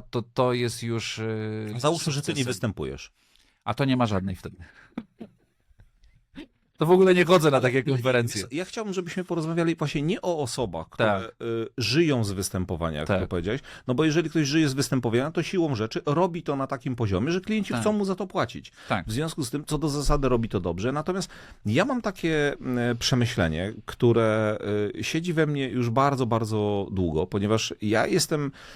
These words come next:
Speaker 2: no, dosyć często na wystąpieniach, które nazwałbym wewnętrznych,
Speaker 1: Tak.
Speaker 2: czyli firma organizuje dla swoich pracowników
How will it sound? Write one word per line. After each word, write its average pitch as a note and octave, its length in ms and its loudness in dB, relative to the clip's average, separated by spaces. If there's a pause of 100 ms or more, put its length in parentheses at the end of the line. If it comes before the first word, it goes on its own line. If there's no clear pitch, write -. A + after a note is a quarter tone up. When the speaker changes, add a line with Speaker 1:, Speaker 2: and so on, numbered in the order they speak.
(160)
Speaker 2:
no, A2+ 100 0
dosyć C3+ 420 2
często D3+ 360 0
na B2+ 120 2
wystąpieniach, B2+ 680 0
które G#2+ 300 0
nazwałbym A#2+ 460 -2
wewnętrznych, G2+ 1120 0
Speaker 1:
Tak. G#2+ 120 2
Speaker 2:
czyli F2+ 180 -2
firma C3 420 0
organizuje G2+ 480 -2
dla C#3 120 -2
swoich E3+ 260 -2
pracowników C#3+ 600 -4